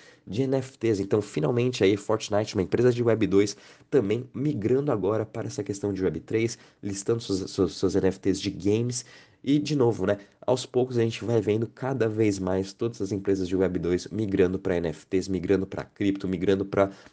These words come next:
essa nova tecnologia. É só uma questão de tempo e o principal é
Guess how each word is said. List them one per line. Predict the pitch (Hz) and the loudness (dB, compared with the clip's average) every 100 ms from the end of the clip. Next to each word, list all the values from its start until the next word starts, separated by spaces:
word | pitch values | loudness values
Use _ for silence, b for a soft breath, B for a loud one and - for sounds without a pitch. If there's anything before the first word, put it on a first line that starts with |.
| _ | _
essa | 104 - | -4 -2
nova | 92 95 95 98 | 2 4 4 2
tecnologia. | 95 101 104 98 95 87 80 76 - | -2 -6 -2 2 4 2 -2 -4 -4
É | 117 | -6
só | - | -2
uma | 147 | -2
questão | 123 107 104 | -2 -2 0
de | 98 | 0
tempo | - 131 143 - | 0 0 2 -2
e | 127 | -4
o | |
principal | 127 120 123 123 113 107 | -2 -2 -2 -4 0 2
é | 104 | 2